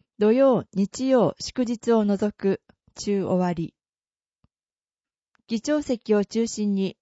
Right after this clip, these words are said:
両側に執行部や市長が座る写真があります。二次元コードがあります。会議録検索システム。傍聴に行けない場合や、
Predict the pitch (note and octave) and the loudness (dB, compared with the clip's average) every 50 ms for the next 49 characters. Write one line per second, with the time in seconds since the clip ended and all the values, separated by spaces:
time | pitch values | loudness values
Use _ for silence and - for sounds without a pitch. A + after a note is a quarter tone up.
0 | - E3+ G3 A#3 C4 B3+ B3 B3 A#3+ A#3+ A#3 A3 A3 A3 G3+ - - - - - | -6 0 2 2 4 4 2 2 0 0 0 0 -2 -2 -4 -4 -8 -14 -14 -12
1 | _ - C4 C4+ C4 B3 G#3+ G3 F3 E3+ E3 - - - - - - - D4 C#4+ | _ 0 2 4 4 4 2 0 0 0 0 -2 -4 -8 -14 -14 -10 -4 -2 -2
2 | C4 A3 G3 F#3+ - - F#3 F#3 F3+ F3+ F3 - F#3+ F3+ - G#3 G3+ G#3 G#3 G#3 | 0 0 -2 -4 -4 -4 -2 -2 0 -2 -2 -6 -6 -8 -6 -6 -6 -4 -2 -2
3 | F#3+ F#3 F3 F3+ E3+ E3+ F3+ - - _ _ _ _ _ _ _ _ _ _ _ | -2 -2 -2 -4 -6 -6 -8 -10 -12 _ _ _ _ _ _ _ _ _ _ _
4 | _ _ _ _ - G#3+ A3 B3 B3+ C4+ C4+ C4+ B3+ - B3+ B3 A#3+ G#3+ F#3 E3+ | _ _ _ _ -6 -6 -4 -4 -2 -2 -2 -2 -2 -4 -4 -2 -2 -2 -2 -2
5 | E3 D#3+ D3+ D#3+ F3 D#3 D3 D#3 - _ _ _ _ _ _ _ _ _ _ _ | -4 -4 -4 -6 -6 -8 -8 -12 -14 _ _ _ _ _ _ _ _ _ _ _
6 | _ _ _ _ _ _ _ _ _ _ _ _ _ _ _ _ _ _ _ _ | _ _ _ _ _ _ _ _ _ _ _ _ _ _ _ _ _ _ _ _
7 | _ _ _ _ _ _ _ _ _ _ _ _ _ - - C4+ D4 C#4+ C#4+ C4+ | _ _ _ _ _ _ _ _ _ _ _ _ _ -8 -4 -2 -2 -2 -2 -2
8 | C#4+ D4 C4+ B3 A#3 - - F#3 F#3 - _ - - A#3 B3+ C#4 C#4 - - C4 | 0 2 2 2 2 2 0 0 0 -2 _ -6 -4 -2 -2 -2 -4 -4 -6 -6
9 | - - B3+ A#3+ - A#3+ A#3 - - - F3+ E3+ D#3+ D#3+ - - _ _ _ _ | -4 -4 -6 -6 -6 -10 -10 -10 -6 -4 -2 -2 -2 -4 -8 -10 _ _ _ _
10 | _ _ _ _ _ _ _ _ _ _ _ _ _ _ _ _ _ _ _ _ | _ _ _ _ _ _ _ _ _ _ _ _ _ _ _ _ _ _ _ _
11 | _ _ - A3 C4 C4+ - - C4+ C4 B3+ B3+ B3+ B3 A3 - A#3+ A#3 A3+ A#3 | _ _ 0 2 2 2 4 4 2 2 2 0 -4 -6 -4 -2 -2 0 0 0
12 | A#3 A3+ G#3+ F#3 G3 G3+ G#3 G#3 G#3 G#3 G3 F#3+ F#3 F3+ - | 0 0 0 0 0 0 0 0 0 0 0 0 -2 -2 -4